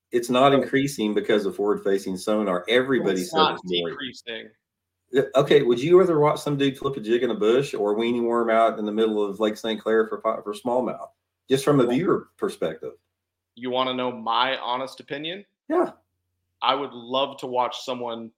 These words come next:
Speaker 2: breaking down some fish that we've never seen before in the middle of the lake with a live sonar image on the screen,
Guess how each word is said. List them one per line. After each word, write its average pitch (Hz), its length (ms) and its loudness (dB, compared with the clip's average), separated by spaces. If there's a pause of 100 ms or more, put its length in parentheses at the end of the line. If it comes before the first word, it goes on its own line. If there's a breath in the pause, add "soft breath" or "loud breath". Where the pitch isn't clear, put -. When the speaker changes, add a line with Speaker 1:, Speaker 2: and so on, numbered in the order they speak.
Speaker 2:
breaking 135 480 -6
down 127 540 -2
some 127 240 -12
fish 127 300 -8
that 117 120 -14
we've 113 160 -16
never 123 300 -8
seen 135 260 -10
before 120 340 -10
in 117 60 -8
the 113 60 -14
middle 117 200 -6
of 127 60 -10
the 127 60 -8
lake 117 340 -6
with 113 80 -14
a 107 60 -18
live 120 500 2
sonar 131 480 -4
image 123 240 -8
on 123 100 -8
the 120 60 -14
screen, 110 500 -12